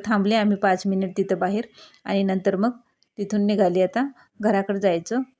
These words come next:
तर सकाळचं आम्ही नाश्त्यावरच होते, तर, अ, इथं कुल्फी होती,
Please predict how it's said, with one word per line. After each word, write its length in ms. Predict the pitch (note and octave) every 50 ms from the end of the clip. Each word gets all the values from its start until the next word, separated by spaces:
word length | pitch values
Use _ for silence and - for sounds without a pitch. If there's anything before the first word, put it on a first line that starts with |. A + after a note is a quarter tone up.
| _ _ _ _ _ _ _ _ _ _ _ _ _ _ _ _ _ _ _ _ -
तर 120 | G3+ G#3+
सकाळचं 480 | G#3+ - A#3+ A#3+ - A3 G#3 G#3 A3+ G#3+
आम्ही 160 | G#3+ A3 A3+
नाश्त्यावरच 520 | A3+ G#3+ A3 - A3 G3+ G3+ G#3+ G#3 G#3+
होते, 320 | A3+ G#3+ - A#3+ C#4 D4 - - - _ _ -
तर, 400 | G3+ G3 G3+ G3 G3 F#3+ F#3+ F#3+
अ, 40 | F#3+
इथं 280 | - G3+ G3 G3+ G#3+
कुल्फी 380 | G#3+ G#3+ A3+ G#3+ G3 - - A3
होती, 520 | A3+ A3 G3+ G#3 - A#3+ C#4+ - - _